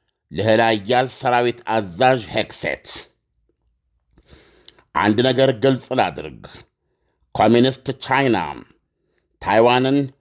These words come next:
በጉልበት ለመማረክ ልታደርግ የምትችለው ማንኛውም ሙከራ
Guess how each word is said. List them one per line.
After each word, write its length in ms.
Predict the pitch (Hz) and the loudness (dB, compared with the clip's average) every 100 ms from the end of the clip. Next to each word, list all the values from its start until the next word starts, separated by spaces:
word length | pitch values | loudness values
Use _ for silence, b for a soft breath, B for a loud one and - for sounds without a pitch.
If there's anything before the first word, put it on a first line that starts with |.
| _ _ _ _ | _ _ _ _
በጉልበት 720 | 69 87 104 117 127 135 135 110 | -6 -2 2 4 4 2 0 -2
ለመማረክ 600 | 120 127 131 127 139 135 - _ _ _ _ - | 0 2 2 2 0 -4 -12 _ _ _ _ -12
ልታደርግ 680 | 95 - - 117 127 127 127 | -10 -8 -4 0 2 2 2
የምትችለው 640 | 123 113 127 - 135 131 127 127 | 2 2 0 -4 0 2 2 2
ማንኛውም 800 | 123 127 131 139 147 143 135 131 | 4 2 2 0 2 2 2 0
ሙከራ 420 | 120 - - 87 | -2 -6 -10 -8